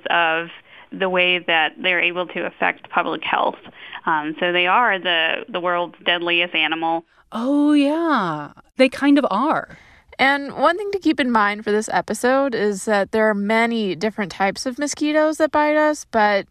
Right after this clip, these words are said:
Speaker 3: not a ton of conclusive research on their different biting motivations.
Speaker 2: Got it. Caveat noted and honestly appreciated.
Speaker 3: You're welcome.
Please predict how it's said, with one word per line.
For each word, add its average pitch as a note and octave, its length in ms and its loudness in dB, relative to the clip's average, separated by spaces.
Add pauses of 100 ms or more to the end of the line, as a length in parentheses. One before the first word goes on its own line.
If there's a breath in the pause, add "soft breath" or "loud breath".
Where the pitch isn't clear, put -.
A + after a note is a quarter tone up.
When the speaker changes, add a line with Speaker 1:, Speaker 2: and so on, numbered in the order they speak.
Speaker 3:
not A3+ 400 0
a G#3 100 -2
ton G#3 540 0
of - 220 -2
conclusive G#3 800 -2
research E3 600 -4
on F#3 160 2
their F3+ 100 0
different E3 300 -4
biting F3+ 300 2
motivations. - 1040 -6
Speaker 2:
Got F3 240 2
it. - 220 -6
Caveat A3+ 500 2
noted C#4 460 2
and A3+ 120 -4
honestly C4+ 540 0
appreciated. G#3 600 -4 (100)
Speaker 3:
You're C#4+ 220 -2
welcome. B3 480 4